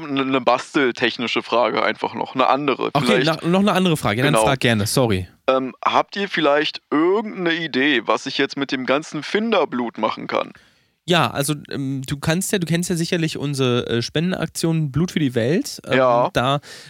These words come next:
Speaker 2: versorgen wir den ein oder anderen, ähm, ja, Blutfanatiker auch mit einer Portion, ähm, von dem roten Gold, wie ich auch, ähm, so schön sage. Ähm, du kannst das Blut einfach einsenden und schicken, auch wenn das schon geronnen ist.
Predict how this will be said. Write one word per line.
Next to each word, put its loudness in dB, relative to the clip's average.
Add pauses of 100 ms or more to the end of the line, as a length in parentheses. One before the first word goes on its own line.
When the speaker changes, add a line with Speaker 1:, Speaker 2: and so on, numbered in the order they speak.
Speaker 2:
versorgen -2
wir -2
den -6
ein -6
oder -4
anderen, -4
ähm, -4
ja, 0 (160)
Blutfanatiker -2
auch 0 (380)
mit -2
einer 2
Portion, -2
ähm, -2
von -6 (100)
dem 0
roten 2
Gold, 2
wie 0
ich 2
auch, -4
ähm, -2
so -2
schön 0
sage. 2 (880)
Ähm, 2
du 0
kannst 0
das -2
Blut -2
einfach -6
einsenden 0
und -2
schicken, 0
auch 0
wenn 2
das 2
schon 2
geronnen 2
ist. 0